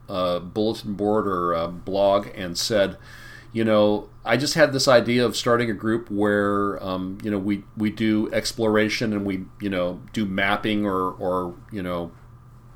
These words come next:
you know, just kinda try to chart, you know, what's there and, and see does it, does it match up with, uh, what we expect to be there? Because, like I said, it's a real diverse group, so there's a lot of, um,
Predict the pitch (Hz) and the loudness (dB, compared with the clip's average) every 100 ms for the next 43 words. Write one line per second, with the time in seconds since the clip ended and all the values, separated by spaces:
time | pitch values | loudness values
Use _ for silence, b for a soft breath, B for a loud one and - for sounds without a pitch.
0 | - - - - 110 101 107 - 151 120 | -20 -20 -20 -8 -4 -2 -2 0 2 4
1 | - 123 - - 160 135 98 - 113 98 | 4 4 4 2 6 6 4 -2 0 2
2 | 117 117 107 104 107 120 110 101 107 98 | 2 2 2 4 6 6 4 2 -2 -2
3 | 95 - 123 107 104 107 101 B B B | -2 -2 0 0 0 0 -4 B B B
4 | B - 110 110 104 110 107 117 107 - | B -4 -2 0 4 4 4 4 4 4
5 | 104 101 - 98 95 92 101 104 95 - | 0 0 -2 0 0 0 -2 -2 -2 -2
6 | - 123 - 90 85 85 95 101 123 113 | -2 -2 -4 -6 -6 -6 -6 0 2 4
7 | 135 117 113 113 127 107 110 113 - 110 | 2 2 2 2 2 2 2 2 0 0
8 | 120 - 110 101 98 98 98 107 104 92 | 0 0 -2 0 -2 0 4 6 6 4
9 | 95 90 87 | 0 0 -2